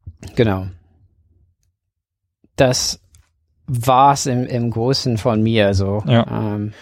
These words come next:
Speaker 2: Also ich
Speaker 1: ja.
Speaker 2: hatte mich, äh, für den Mittwoch, ähm, noch sehr, sehr stark auf den Retro-Bereich gefreut. Den habe ich mir für Mittwoch vorgenommen gehabt, äh, für den ersten Messetag.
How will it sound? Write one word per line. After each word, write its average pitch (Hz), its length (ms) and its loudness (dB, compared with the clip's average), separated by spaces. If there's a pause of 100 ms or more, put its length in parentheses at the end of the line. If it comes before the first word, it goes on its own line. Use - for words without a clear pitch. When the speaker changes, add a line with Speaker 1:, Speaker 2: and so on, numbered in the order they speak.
(160)
Speaker 2:
Also 120 180 2
ich 139 160 2
Speaker 1:
ja. 156 60 0
Speaker 2:
hatte 156 180 2
mich, - 340 0
äh, 117 160 4
für 127 160 0
den 117 160 4
Mittwoch, - 640 2
ähm, 113 680 0
noch 120 240 -6
sehr, 113 440 2
sehr 113 360 2
stark - 460 -2
auf - 220 -8
den 110 260 0
Retro-Bereich 135 1000 2
gefreut. 131 540 0
Den 120 100 2
habe 117 120 -2
ich - 120 -8
mir 113 80 0
für - 140 -2
Mittwoch 117 280 -4
vorgenommen 117 540 2
gehabt, 117 340 0 (560)
äh, 107 300 2
für - 140 -2
den 104 180 2
ersten 104 320 2
Messetag. 110 640 0